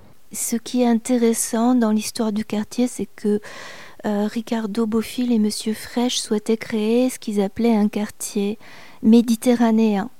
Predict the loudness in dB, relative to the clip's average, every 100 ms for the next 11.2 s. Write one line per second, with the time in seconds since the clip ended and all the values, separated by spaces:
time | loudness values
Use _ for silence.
0 | -16 -10 -4 -4 -2 -4 0 0 2 0
1 | -2 -6 -6 -2 2 2 2 0 0 2
2 | -2 0 0 0 -4 -2 2 2 2 -2
3 | -16 -20 -20 -20 -2 0 0 -2 -6 -2
4 | -4 0 0 0 -4 0 0 -2 2 2
5 | 2 -6 -20 -20 -14 -2 2 2 2 0
6 | 0 0 -2 -6 -10 0 0 2 0 2
7 | 0 0 0 0 -2 -8 -4 0 0 0
8 | -2 -4 -2 -2 2 2 2 -2 0 2
9 | 2 2 0 -2 0 2 2 0 0 2
10 | 2 2 -2 -2 -2 -4 -6 -2 -2 0
11 | 0